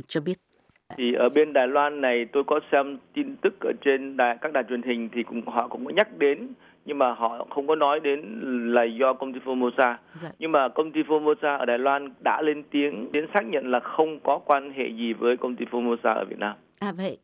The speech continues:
Speaker 1: tức là không có liên hệ gì tới công ty
Speaker 2: Họ nói như
Speaker 1: Formosa
Speaker 2: thế,
Speaker 1: ở Việt
Speaker 2: à,
Speaker 1: Nam.
Speaker 2: họ, họ nói là họ không có trách nhiệm về cái, cái việc, ờ, công ty Formosa ở Việt Nam.
Speaker 1: Linh mục Nguyễn Văn Hùng cho biết,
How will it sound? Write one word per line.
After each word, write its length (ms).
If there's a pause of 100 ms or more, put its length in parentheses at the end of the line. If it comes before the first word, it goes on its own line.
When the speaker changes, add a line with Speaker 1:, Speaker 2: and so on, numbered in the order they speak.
(160)
Speaker 1:
tức 120
là 60
không 240
có 120
liên 180
hệ 160
gì 140
tới 140
công 180
ty 160
Speaker 2:
Họ 100
nói 160
như 60
Speaker 1:
Formosa 60
Speaker 2:
thế, 140
Speaker 1:
ở 40
Việt 100
Speaker 2:
à, 60
Speaker 1:
Nam. 120
Speaker 2:
họ, 240 (180)
họ 100
nói 180
là 120 (180)
họ 120
không 220
có 120
trách 120
nhiệm 240
về 180
cái, 160
cái 100
việc, 200 (140)
ờ, 160
công 100
ty 100
Formosa 560
ở 200
Việt 140
Nam. 180 (800)
Speaker 1:
Linh 220
mục 160
Nguyễn 180
Văn 200
Hùng 200
cho 140
biết, 220